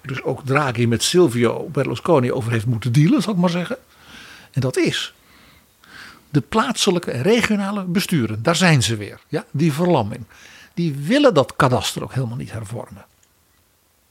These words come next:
Want daardoor zijn er in Italië misschien wel een miljoen, is ongeveer de inschatting,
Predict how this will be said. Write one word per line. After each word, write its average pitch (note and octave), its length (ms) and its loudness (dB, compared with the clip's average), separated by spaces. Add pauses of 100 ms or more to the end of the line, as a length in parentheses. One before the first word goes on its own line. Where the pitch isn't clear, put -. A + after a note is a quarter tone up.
(360)
Want B3 380 2
daardoor D#3+ 580 -2
zijn E3+ 280 -2
er B2 120 -2
in B2+ 100 -6
Italië A#2 540 -6 (520)
misschien D3+ 400 2
wel C3+ 140 4
een B2+ 140 4
miljoen, E3 500 6 (880)
is - 140 -10
ongeveer B2+ 360 0
de - 80 0
inschatting, C3+ 500 -4